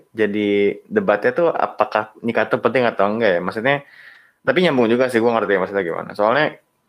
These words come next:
em, di nikah, eh, pernikahan itu gimana ya? Ini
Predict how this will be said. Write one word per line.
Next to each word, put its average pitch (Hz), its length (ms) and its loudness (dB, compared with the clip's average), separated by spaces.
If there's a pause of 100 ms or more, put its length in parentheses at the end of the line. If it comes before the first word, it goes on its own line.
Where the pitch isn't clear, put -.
(200)
em, 104 600 0 (1800)
di 107 320 -2
nikah, 107 560 -6 (400)
eh, 98 200 0 (120)
pernikahan 101 640 -2
itu 139 320 -2 (1400)
gimana 123 240 0
ya? 92 240 4 (240)
Ini 117 80 0